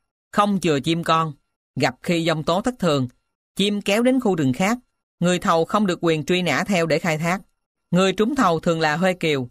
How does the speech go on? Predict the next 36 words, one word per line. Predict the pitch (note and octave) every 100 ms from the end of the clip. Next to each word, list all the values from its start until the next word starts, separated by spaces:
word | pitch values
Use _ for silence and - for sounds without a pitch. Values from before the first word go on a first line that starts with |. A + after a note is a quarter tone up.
| _ _ -
họ | D#3 D3
có | G#3
hệ | A3 C#3+
thống | F3 A#3+
tiêu | F#3+
thụ | E3+ C3+
ở | - A#2+ D3+
nước | A#3 B3
ngoài. | D#3 C3+ B2+ _ _ _ _ _ -
Giá | F3 B3
thầu | G#3+ D#3+
là | D3 D3
hai | F3+ F#3+
mươi |
mốt | F#3+ A#3+
ngàn | G#3+ D#3+ C#3+ D3+
quan | E3+ E3 - _ _ _ _ -
năm | F3+
một | F3+
nghìn | D#3+ C#3+
tám | C#3+ F#3
trăm | A3+ F3
bảy | -
mươi | F3 E3+
chín, | F#3 B3 - _ _ _ _ _ _
hai | - G3+
mươi | G3+ G3+
ngàn | F#3 C#3+
quan | D#3+ E3+ D#3+
năm | E3
một | D#3
nghìn | C3+ B2+
tám | D#3+
trăm | G3+ E3
tám | D#3 F3 G3+
mươi. | E3+ D3